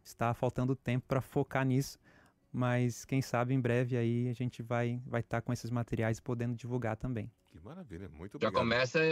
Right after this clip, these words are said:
Speaker 3: a acompanhar ele, né, Daniel? Porque daí
Speaker 2: Exato.
Speaker 3: quando tiver, já sa-, já tá lá.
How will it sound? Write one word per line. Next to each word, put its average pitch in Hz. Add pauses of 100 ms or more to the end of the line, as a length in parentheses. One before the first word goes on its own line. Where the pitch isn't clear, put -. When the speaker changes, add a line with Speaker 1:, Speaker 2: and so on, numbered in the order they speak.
(120)
Speaker 3:
a 139
acompanhar 147
ele, 151
né, 147
Daniel? 143
Porque 98
daí 110
Speaker 2:
Exato. 107
Speaker 3:
quando 127
tiver, 113
já 139
sa-, -
já -
tá 98
lá. -